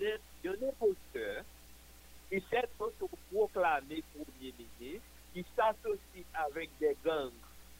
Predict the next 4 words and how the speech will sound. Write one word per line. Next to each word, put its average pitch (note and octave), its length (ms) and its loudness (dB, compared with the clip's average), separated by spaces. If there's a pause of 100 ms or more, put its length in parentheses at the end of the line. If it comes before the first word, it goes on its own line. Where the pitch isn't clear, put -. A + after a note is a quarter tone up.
(380)
ok, E3+ 280 6 (760)
pour F#3+ 240 6
compliquer A3 560 2
la E3 140 2